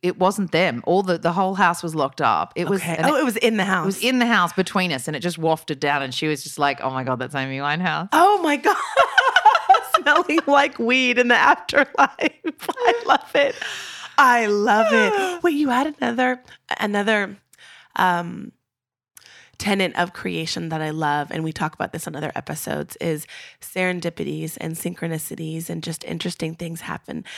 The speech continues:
Speaker 2: And you were telling me this story once about you were in a car and there was, like, a penny on the ground. Do you remember this?
Speaker 1: Ah, yes. No, it wasn't a penny. It was a, it was a key. That's right. So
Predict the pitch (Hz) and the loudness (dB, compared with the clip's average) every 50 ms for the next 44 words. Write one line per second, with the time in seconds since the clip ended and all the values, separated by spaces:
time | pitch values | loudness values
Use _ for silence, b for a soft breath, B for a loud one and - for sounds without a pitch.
0 | B B B B B B - - 185 185 185 208 208 - - 202 208 202 208 208 | B B B B B B -8 -6 -2 0 0 0 -2 0 -2 0 0 0 -2 -2
1 | 196 185 - - - 180 175 170 170 165 165 160 156 160 - 175 165 156 - - | -2 -4 -6 -6 -4 -2 -2 0 0 -2 -2 -4 -6 -8 -6 -6 -4 -6 -4 -6
2 | 185 165 160 170 170 170 - - - - 160 165 160 151 135 - - - 165 160 | -4 -4 -2 -2 -4 -4 -8 -8 -6 -4 -2 -2 -4 -4 -6 -8 -8 -6 -6 -4
3 | 156 156 - 160 - 170 - - 160 156 - 180 180 170 180 180 - 175 175 180 | -6 -6 -8 -10 -12 -12 -10 -10 -8 -8 -8 -10 -10 -12 -12 -12 -14 -14 -14 -14
4 | 185 185 - - b b b b b b b b b - - 196 196 202 208 208 | -16 -18 -20 -20 b b b b b b b b b -6 -2 0 0 0 0 0
5 | 214 220 233 262 277 - - - - 165 160 160 160 160 160 156 160 156 147 143 | -2 -2 -2 -4 -4 -8 -12 -12 -10 -8 -6 -4 -4 -4 -4 -4 -4 -6 -8 -10
6 | 143 147 151 156 156 151 143 131 127 - - 170 175 185 190 190 170 190 196 190 | -8 -8 -6 -6 -6 -8 -10 -12 -16 -12 -8 -4 0 2 2 2 2 2 2 2
7 | 196 185 - - 180 202 196 202 175 147 147 151 - 151 147 151 151 147 _ - | 2 0 0 2 2 2 4 2 2 0 0 -2 -4 -2 0 -2 -2 -2 _ -2
8 | 165 139 151 151 143 151 143 - - - 180 180 185 175 151 135 147 156 - - | 0 0 0 -2 -2 -4 -6 -8 -6 -2 -2 0 0 0 -2 -2 -2 -4 -4 -4
9 | - 147 131 127 127 131 - - - - - 175 160 156 147 - | -4 -2 0 0 0 -2 -4 -6 -8 0 2 2 4 4 0 -2